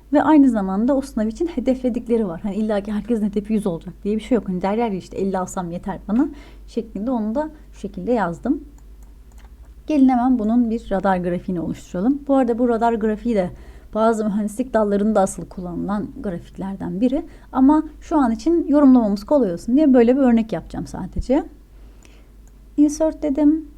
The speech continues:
Şurada bakın zaten çok sık kullanılmadığı için buraya da gelmiyor onlar.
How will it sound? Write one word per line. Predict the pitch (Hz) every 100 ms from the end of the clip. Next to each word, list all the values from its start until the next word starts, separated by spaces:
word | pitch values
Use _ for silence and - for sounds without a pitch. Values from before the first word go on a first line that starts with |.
| - -
Şurada | 233 226
bakın | 226 226 226
zaten | 196 196 214
çok | 220 -
sık | 202
kullanılmadığı | 226 214 214 226
için | 202 202 185
buraya | 190 190
da | 190
gelmiyor | 185 190 180 165 160
onlar. | 170 202